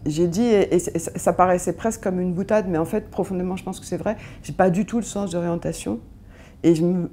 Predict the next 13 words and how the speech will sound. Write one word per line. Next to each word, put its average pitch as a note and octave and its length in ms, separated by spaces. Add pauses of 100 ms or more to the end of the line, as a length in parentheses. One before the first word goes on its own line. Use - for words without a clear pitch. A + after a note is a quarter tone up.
(260)
et, - 240
et D3+ 80
je D#3 100
me, F3+ 200
je D#3 180
me E3+ 160
perds A3+ 340
même G3 240
dans F3 120
les E3 140
repères, F3 500
euh, B1 720
chronologiques. E3 800